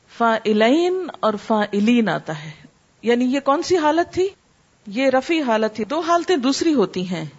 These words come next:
وہ کون سی ہوتی ہیں؟ نصبی اور جری۔ اس میں تھوڑی سی شیپ بدلتی ہے۔ فائلان کی بجائے فائلان لین میں بدل جائے گا۔ کب؟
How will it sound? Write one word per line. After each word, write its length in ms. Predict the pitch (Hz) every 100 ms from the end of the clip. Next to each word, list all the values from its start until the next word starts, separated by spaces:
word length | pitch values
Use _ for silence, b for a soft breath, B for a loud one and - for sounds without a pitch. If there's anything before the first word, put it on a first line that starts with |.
| -
وہ 140 | 269
کون 220 | 277 285
سی 140 | 302 320
ہوتی 240 | 302 311
ہیں؟ 200 | 330 370 370 _ _ _ _
نصبی 540 | 214 247 - 320 311 359
اور 180 | 247
جری۔ 420 | 208 196 220 220 190 _ _ _ _ _
اس 200 | 262 -
میں 200 | 302 311 403 _ _ _ -
تھوڑی 200 | 359 359
سی 140 | 302
شیپ 220 | 262 240
بدلتی 480 | 196 190 226 277 302
ہے۔ 100 | 302 - _ _ _ -
فائلان 520 | 240 226 220 262 339
کی 120 | 285
بجائے 560 | 240 190 208 233 247 359 - _ _ -
فائلان 760 | 233 - 226 226 254 339 381 - _
لین 380 | 180 208 240 277
میں 140 | 302 254
بدل 300 | 202 196 190
جائے 240 | 175 147
گا۔ 80 | 156 165 _ _ _ _
کب؟ 180 | - 339